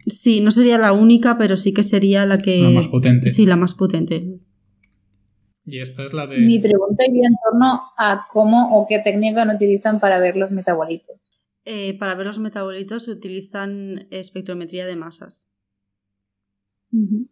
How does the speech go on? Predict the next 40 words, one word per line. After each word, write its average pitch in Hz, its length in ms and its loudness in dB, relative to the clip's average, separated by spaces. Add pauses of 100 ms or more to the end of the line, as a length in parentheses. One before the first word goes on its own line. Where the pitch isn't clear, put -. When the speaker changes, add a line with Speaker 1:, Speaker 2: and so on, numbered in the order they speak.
Speaker 1:
Mm. 190 80 -18
Speaker 3:
O - 580 -20
sea, 220 160 0
que 208 120 0
miran, 226 440 2
en, 214 280 0
en, 202 360 0
o 202 60 -6
sea, 175 140 -2
miran 214 260 0
el 180 500 0 (220)
bulk, 185 300 0 (220)
no 208 100 -4
sé 196 160 -8
cómo 196 100 -2
se 208 140 -2
diría 196 180 2
ahora 196 120 2
en 233 60 0
español, 208 440 -2 (260)
todo 240 500 2
el 240 140 4
se-, 214 320 2
el 196 420 -4
serum 220 380 -2
en 214 140 -6
este 214 200 -4
caso, 214 460 -2 (100)
lo 190 120 -4
pasan 196 200 -2
por 208 140 0
microscopía 196 540 -2
de 196 80 -2
masas 208 320 -6
a 185 80 -2
ver 185 340 0
qué 196 80 -2
encuentran 180 540 -8
ahí, 170 160 -16
¿no? 190 160 -18